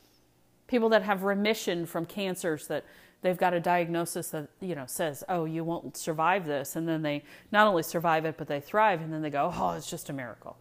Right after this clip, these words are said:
It's a fluke." It's not a fluke. It's a person who believed in their own healing ability enough to take charge and take care of themselves.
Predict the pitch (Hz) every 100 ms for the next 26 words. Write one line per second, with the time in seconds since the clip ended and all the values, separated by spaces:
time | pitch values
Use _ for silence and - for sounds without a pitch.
0 | - - - 214 - - 196 180 156 -
1 | - - - _ _ _ _ _ - 226
2 | - - 113 - - _ _ _ _ _
3 | _ _ - - _ _ _ _ _ _
4 | _ _ _ _ - - 226 233 254 240
5 | 262 247 226 220 196 208 208 226 240 -
6 | 233 226 220 - 208 208 214 226 - 226
7 | 208 220 220 220 202 208 196 185 190 185
8 | 185 196 214 175 - - - - - -
9 | - 208 - 226 190 190 - - _ -
10 | - 165 147 147 147 - 175 165 190 180
11 | - - 202 175 160 156 160 143 - 185
12 | 156 120 - - -